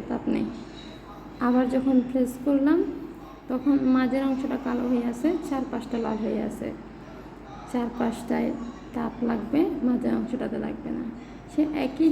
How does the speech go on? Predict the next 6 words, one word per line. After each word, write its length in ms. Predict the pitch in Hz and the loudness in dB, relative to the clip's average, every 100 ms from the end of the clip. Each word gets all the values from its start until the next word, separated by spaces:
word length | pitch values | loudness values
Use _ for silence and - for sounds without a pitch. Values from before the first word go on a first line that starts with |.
| 285 | 4
জায়গায় 340 | 233 233 277 339 - - 247 | 2 0 2 2 0 -6 0
যদি 140 | 247 240 | 2 2
আমি 120 | 240 247 - 240 | 2 0 0 -2
আবার 180 | 269 285 | 0 0
প্রেস 200 | - 240 - - | 0 -2 -2 -2
করি 200 | 226 | 4